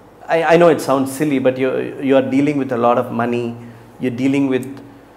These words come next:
you, you have a, the pseudo power for a, uh, you know, temporary phase where you can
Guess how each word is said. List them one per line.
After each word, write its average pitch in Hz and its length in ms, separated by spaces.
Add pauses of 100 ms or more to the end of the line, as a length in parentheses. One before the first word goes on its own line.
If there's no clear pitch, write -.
(120)
you, 151 180
you 156 200
have 165 180
a, 170 60
the 160 180
pseudo 185 640
power 170 420
for 147 240
a, 131 140
uh, - 720
you 135 60
know, 170 140
temporary 143 520
phase 139 400
where 123 180
you 120 120
can 113 280